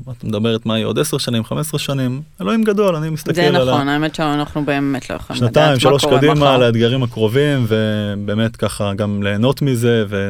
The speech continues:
Speaker 1: ולעשות את זה ב-, מכל הלב, ולא לחשוב על, אה, מה זה ייתן לי, או איך אני אראה את זה בעתיד, אני... בתוך זה.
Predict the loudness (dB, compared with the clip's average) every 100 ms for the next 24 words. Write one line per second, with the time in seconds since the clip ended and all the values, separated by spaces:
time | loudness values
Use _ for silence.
0 | -6 -10 -14 -20 -20 -10 -8 -6 -6 -4
1 | -4 -2 -4 -6 -4 -2 0 0 0 0
2 | 0 -2 -2 -2 0 -2 -2 -2 -2 -2
3 | -4 -4 -4 -2 -2 -2 -2 -4 -6 -6
4 | -6 -4 -4 -4 -2 0 2 0 -2 -10
5 | -8 -6 -4 -6 -8 -12 _ -20 -20 -20
6 | -10 -6 -4 -4 -8